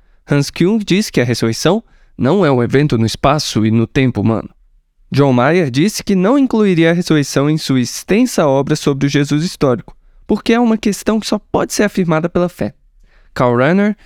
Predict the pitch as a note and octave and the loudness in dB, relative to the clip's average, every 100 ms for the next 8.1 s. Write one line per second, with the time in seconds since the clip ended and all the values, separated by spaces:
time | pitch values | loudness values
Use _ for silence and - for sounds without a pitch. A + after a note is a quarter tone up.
0 | - G3+ G#3+ - F#3+ F3 F3+ E3+ C#3 - | -4 -2 -2 -2 0 0 0 0 0 0
1 | G#3 A#3 G#3+ G3+ F#3+ E3+ - D#3 E3 D#3+ | -2 0 0 0 0 -2 0 0 2 0
2 | D3+ A#2 B2+ G#3+ G#3+ G3+ F#3 E3+ D#3+ - | 0 -2 0 2 2 2 2 0 -2 -2
3 | C#3+ D3 C#3 - B2+ B2 - - B2 D#3 | -2 0 -2 0 -2 -2 -4 -2 -2 -2
4 | - F3 D3+ C#3+ E3+ - G#3 D3 - - | -2 -2 0 0 -2 0 -2 -2 -8 -18
5 | - - - _ _ B3 - A3+ G#3 G#3+ | -20 -20 -20 _ _ -4 0 0 2 2
6 | G#3+ - - E4+ D#4 A3+ A3 G#3+ F3 G#3+ | 0 -4 -2 -2 0 -2 -2 -2 0 0
7 | B3+ - E3 - - B3 D3 A#2+ A2+ A2+ | 2 2 2 0 -4 -4 -2 -2 -4 -6
8 | - | -12